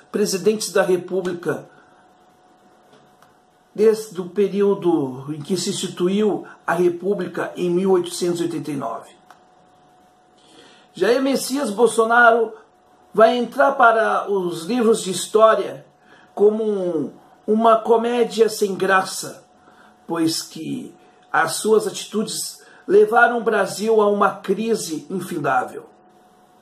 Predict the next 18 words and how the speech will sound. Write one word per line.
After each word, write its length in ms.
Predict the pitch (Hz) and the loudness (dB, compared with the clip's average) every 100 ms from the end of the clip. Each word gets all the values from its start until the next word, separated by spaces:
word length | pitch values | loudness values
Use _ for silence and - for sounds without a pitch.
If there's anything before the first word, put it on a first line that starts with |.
| _ _ _ - - | _ _ _ -12 2
ao 280 | 175 190 180 | 4 4 2
desmantelo 880 | 185 180 196 196 175 208 240 226 214 | -2 -2 -2 -4 -4 2 4 4 0
do 180 | 175 175 | -2 -8
Estado 760 | - - 196 214 190 214 202 - _ _ _ _ _ - _ | -6 -2 4 4 4 -2 -6 -10 _ _ _ _ _ -20 _
e 160 | 226 262 | 0 0
o 100 | 262 | 2
combate 840 | 262 240 240 240 233 - 233 - | 2 4 4 4 2 -6 -12 -4
aos 280 | 196 208 196 | 2 2 2
direitos 580 | 196 208 214 208 190 170 | 2 4 4 2 -8 -8
do 80 | 175 | -8
cidadão. 640 | - 165 151 - - - - _ _ _ _ _ _ _ _ _ _ _ - - - - - | -4 -2 -2 -4 -8 -10 -20 _ _ _ _ _ _ _ _ _ _ _ -20 -20 -20 -6 0
Pois 200 | 320 233 | 0 0
eu 100 | 285 | -2
recebi 840 | 285 - 226 - 220 214 156 - _ _ _ | -2 -2 -4 -2 -4 -2 -4 -10 _ _ _
de 300 | 143 143 185 | -8 -6 -2
um 240 | 190 185 | 0 0
cidadão 760 | 175 - 156 160 143 170 165 151 | -2 -4 -2 -2 0 0 0 -2
aqui, 400 | 135 - 180 170 | -4 -6 -10 -10